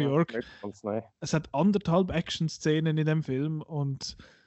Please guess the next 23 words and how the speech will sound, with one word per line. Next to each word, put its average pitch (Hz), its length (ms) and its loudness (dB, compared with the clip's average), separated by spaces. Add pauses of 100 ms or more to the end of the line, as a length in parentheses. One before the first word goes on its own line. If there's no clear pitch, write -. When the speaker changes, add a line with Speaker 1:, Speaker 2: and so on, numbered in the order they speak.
(300)
Speaker 1:
ja, 139 360 4
das 131 160 0
ist 135 140 0
ja 143 60 0
so 143 120 0
ein 131 80 -2
bisschen 139 140 2
mäßig. 147 400 0
Darum 170 200 6
bin 180 120 6
ich 180 60 6
wahrscheinlich 160 320 2
ein 147 80 2
bisschen 160 340 0
enttäuscht 151 640 -2
gewesen, 180 260 0
muss 180 160 0
ich 185 80 0
sagen. 175 340 2 (580)
Ich - 120 -6
find, 185 420 6 (200)
er 165 120 4
ist 165 220 2